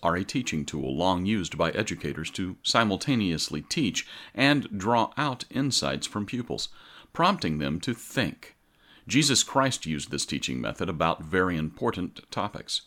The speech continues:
Questions challenge our minds. Questions force us to examine the topics posed to try to determine the completeness and the accuracy of our thinking and the correct answer.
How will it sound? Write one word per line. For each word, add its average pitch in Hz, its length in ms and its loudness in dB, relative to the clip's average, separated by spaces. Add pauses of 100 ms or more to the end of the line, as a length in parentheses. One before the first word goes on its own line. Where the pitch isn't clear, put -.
(400)
Questions 92 580 0
challenge 82 480 0
our 76 240 2
minds. 87 580 0 (500)
Questions 101 480 2
force 110 300 4
us 87 160 2
to 95 160 -2
examine 95 500 4
the 80 80 0
topics - 480 -2
posed 98 460 2 (300)
to 147 100 4
try 180 340 4
to 185 120 0
determine 87 520 0
the 92 80 0
completeness - 800 -2 (260)
and 143 220 4
the 131 320 2
accuracy 67 680 0
of 82 120 -4
our 78 180 0
thinking 85 500 -6 (300)
and 82 380 2
the 85 140 -2
correct 73 500 -2
answer. 98 420 -6